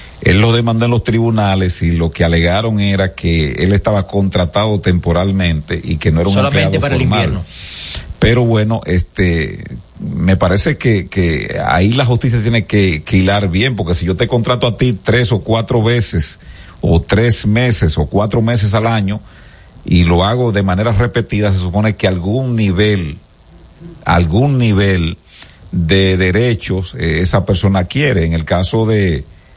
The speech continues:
Speaker 1: de Rolling, él dice que tiene cincuenta años vinculado a las Águilas Ibaeñas en diferentes roles. Estamos hablando entonces que sería de-, desde el,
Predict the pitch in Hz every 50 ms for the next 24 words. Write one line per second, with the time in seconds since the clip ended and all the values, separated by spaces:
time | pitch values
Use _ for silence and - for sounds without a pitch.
0 | - - - - - - 82 95 90 87 82 80 76 67 58 58 80 - - 101
1 | 120 120 110 101 95 90 95 95 92 101 104 - 113 90 101 87 - 104 101 104
2 | 95 - - 92 92 87 - - 98 110 123 123 110 - 113 104 104 107 110 110
3 | 107 98 95 92 85 - 90 85 90 92 101 107 101 95 92 - - 98 101 101
4 | 98 95 90 - 98 98 92 85 87 95 95 90 85 78 - - - _ - -
5 | - - - - - - 85 82 82 78 - 82 80 85 95 92 - 104 98 104
6 | 107 98 87 80 87 92 - - - - - - - - - - - - - 85
7 | 90 92 95 98 95 107 107 107 101 113 101 107 110 107 107 101 85 60 - -
8 | - 87 87 76 78 87 85 80 69 -